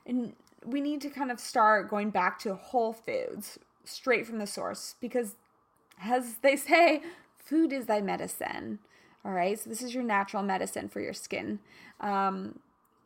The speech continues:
and we all know, I'm just gonna kinda put that out there. You know, when you see someone on the street and they're glowing, they're like an essential glow of light, and you just know that they're, they're a healthy being. They're a healthy being because they glow from the inside out.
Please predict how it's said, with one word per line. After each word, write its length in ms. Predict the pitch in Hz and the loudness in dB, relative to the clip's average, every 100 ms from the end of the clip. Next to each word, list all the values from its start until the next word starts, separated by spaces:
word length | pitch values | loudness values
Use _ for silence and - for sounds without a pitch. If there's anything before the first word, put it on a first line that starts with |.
| - - | -16 -6
and 120 | 262 | -2
we 140 | 269 - | 0 2
all 340 | 254 294 311 | 6 6 6
know, 580 | 247 202 170 82 175 226 _ _ - - | 2 2 0 0 -4 -8 _ _ -20 -8
I'm 100 | 240 | -6
just 120 | 262 | -4
gonna 220 | 370 381 370 | -2 -2 0
kinda 240 | - 233 | -2 -2
put 240 | - 220 220 | -2 -4 -2
that 180 | - | 0
out 220 | - 185 180 | 2 0 0
there. 200 | 180 175 | 0 0
You 180 | 190 | 2
know, 360 | 262 269 277 330 | 4 6 4 4
when 140 | 381 | 2
you 100 | 311 | 0
see 260 | 254 - 220 | -2 -4 -6
someone 320 | - 220 202 | -4 -4 -2
on 80 | 196 | -4
the 80 | 190 | -6
street 600 | - - 185 180 180 - - - - | -8 -6 -2 0 0 -4 -14 -20 -4
and 160 | 220 | 0
they're 100 | 233 | 0
glowing, 520 | 214 202 196 190 190 185 | 0 -2 0 2 0 0
they're 100 | 196 | 0
like 180 | 190 | -2
an 80 | 208 | -2
essential 440 | 202 - 214 214 220 | -6 -6 -6 -6 -6
glow 320 | 190 190 190 | 0 2 2
of 180 | 190 196 | 0 -2
light, 500 | 180 170 180 - - _ _ _ _ _ _ | -4 -2 -2 -6 -10 _ _ _ _ _ _
and 380 | 208 196 196 185 | -2 0 0 -2
you 100 | 220 | -4
just 200 | 233 269 | -4 -2
know 280 | 233 220 226 | 4 4 6
that 140 | 185 | 2
they're, 200 | 190 185 - 233 | 2 -2 -4 -6
they're 120 | 226 | -4
a 40 | 233 | -4
healthy 400 | - 233 - 240 | -4 -6 -4 -4
being. 500 | 226 247 180 104 - _ _ | -4 -4 -4 -6 -10 _ _
They're 200 | 269 269 | 4 6
a 80 | 254 | 4
healthy 500 | 214 262 269 320 285 | 0 -2 0 0 0
being 540 | 254 277 254 185 190 | 0 -2 -2 -4 -4
because 300 | 208 202 233 | -6 -6 -4
they 100 | 240 | -4
glow 460 | 226 208 233 233 190 | -4 2 4 4 2
from 160 | 226 220 | -4 -6
the 120 | 151 | -6
inside 360 | 220 226 214 - | -6 -2 -2 0
out. 400 | 240 208 175 | 4 4 2